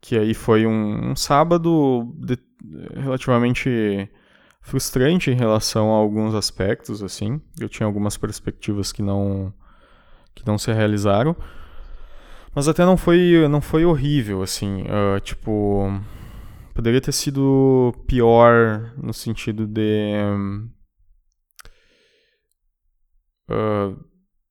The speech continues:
de ter rolado mais indiferenças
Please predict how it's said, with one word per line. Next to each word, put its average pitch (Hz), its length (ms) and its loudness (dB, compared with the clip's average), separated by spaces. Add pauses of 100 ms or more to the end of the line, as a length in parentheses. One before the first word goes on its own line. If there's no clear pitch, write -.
(1080)
de 123 180 -2
ter 131 160 0
rolado 120 440 4
mais 110 840 0 (120)
indiferenças 135 1800 -2